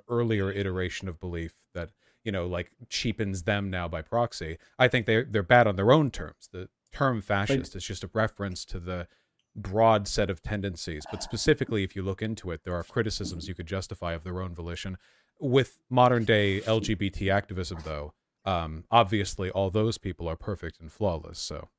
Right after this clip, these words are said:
Speaker 1: no such work there.
Speaker 2: But they're the descend-, so your argument is that they're the descendants of people like the K K K and the Nazis, right?
Speaker 1: If there's an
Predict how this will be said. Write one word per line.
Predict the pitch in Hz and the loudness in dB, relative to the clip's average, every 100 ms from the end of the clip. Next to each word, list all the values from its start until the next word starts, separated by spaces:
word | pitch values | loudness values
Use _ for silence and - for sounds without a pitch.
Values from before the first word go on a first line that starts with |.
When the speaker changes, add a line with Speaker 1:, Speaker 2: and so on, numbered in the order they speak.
| _ | _
Speaker 1:
no | 113 104 | -6 -4
such | 110 101 | -4 -6
work | 104 85 - | -6 -6 -6
there. | 80 80 - _ | -10 -10 -14 _
Speaker 2:
But | - 160 | -2 0
they're | 156 170 | 2 0
the | 165 | 0
descend-, | 147 143 151 156 | 0 0 -2 -2
so | 139 160 151 | 0 0 0
your | 143 | -2
argument | 135 143 143 160 156 | -2 -2 -2 -2 -2
is | 151 135 | -2 -2
that | 139 | -2
they're | 135 | -2
the | 131 131 | -4 -4
descendants | 135 131 - 131 131 127 - | -4 -4 -4 -2 -2 -4 -8
of | 117 | -10
people | 127 127 | -10 -10
like | 120 117 | -10 -10
the | 120 | -12
K | - 120 | -8 -8
K | 120 117 - | -8 -10 -10
K | 120 117 117 | -8 -8 -8
and | 113 110 | -10 -10
the | 104 | -10
Nazis, | 104 104 - 98 98 | -10 -12 -12 -16 -10
right? | 104 104 110 - _ - | -8 -8 -10 -14 _ -8
Speaker 1:
If | 127 | -2
there's | 135 | 0
an | 135 | 0